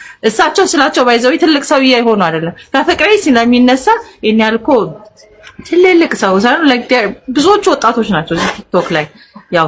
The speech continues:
ከክብራቸው አንፃር አንቱ ስላቸው አቡ ሙአዊያን ስም ለማወቅ አ፣ ከባድ ነበረ። it took አንድ ወር አቡ ሙአዊያ ብዬ ለመጥራት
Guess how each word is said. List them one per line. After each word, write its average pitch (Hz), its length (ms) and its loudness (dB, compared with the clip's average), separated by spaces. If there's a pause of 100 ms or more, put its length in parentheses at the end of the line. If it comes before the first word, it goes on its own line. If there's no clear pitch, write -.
ከክብራቸው 226 720 0
አንፃር 202 400 0 (480)
አንቱ 269 320 0
ስላቸው 180 400 0
አቡ 175 220 0
ሙአዊያን 202 580 2 (360)
ስም 277 260 0
ለማወቅ 220 420 2 (460)
አ፣ 143 120 -2 (720)
ከባድ 220 440 -2
ነበረ። 151 420 -2 (420)
it 185 140 -8
took 233 220 -2
አንድ 208 240 0
ወር 220 220 2 (440)
አቡ 190 180 -2 (100)
ሙአዊያ 196 520 2
ብዬ 175 220 -4
ለመጥራት 220 560 0